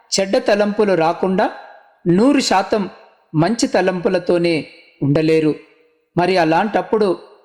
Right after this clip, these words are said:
ఇతరులను చెడ్డవారు అని తీర్పు తీర్చే అధికారం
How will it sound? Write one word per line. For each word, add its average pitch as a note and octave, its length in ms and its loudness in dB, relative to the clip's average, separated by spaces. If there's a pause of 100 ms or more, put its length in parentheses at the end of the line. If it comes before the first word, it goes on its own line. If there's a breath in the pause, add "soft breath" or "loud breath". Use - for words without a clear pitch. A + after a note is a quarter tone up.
(200)
ఇతరులను B3+ 520 2 (160)
చెడ్డవారు F3 600 0 (440)
అని E3+ 160 2
తీర్పు A3+ 440 -2
తీర్చే F3 600 -2 (240)
అధికారం E3+ 500 0